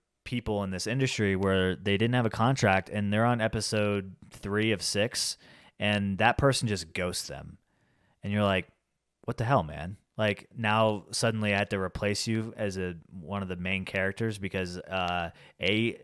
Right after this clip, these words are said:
I didn't have a contract, meaning I wasn't contractually obligated to provide you with the work.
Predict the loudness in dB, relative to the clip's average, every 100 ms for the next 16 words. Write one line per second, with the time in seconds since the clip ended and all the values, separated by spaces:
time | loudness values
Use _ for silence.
0 | -12 -10 -6 -6 -6 -4 -4 -6 -4 -4
1 | -2 0 0 -4 -12 -6 -6 -4 -4 -6
2 | -8 -12 -6 -4 -4 -4 -4 -4 -6 -4
3 | -4 -4 -8 -12 -14 -12 -6 -4 -4 -4
4 | -4 -4 -6 -8 -4 -2 -2 -4